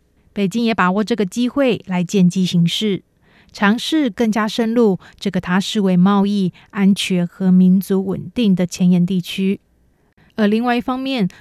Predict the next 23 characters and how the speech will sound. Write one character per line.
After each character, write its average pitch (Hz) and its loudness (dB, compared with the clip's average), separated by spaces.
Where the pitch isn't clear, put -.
俄 220 0
国 185 0
在 202 0
面 202 4
对 190 0
西 214 -4
方 202 -2
全 180 -2
面 233 0
的 208 -4
制 233 -4
裁 196 -4
之 240 -4
后， 262 -2
则 185 0
是 208 -2
把 180 -2
眼 180 2
光 190 2
放 185 2
向 180 2
中 202 2
亚。 190 -2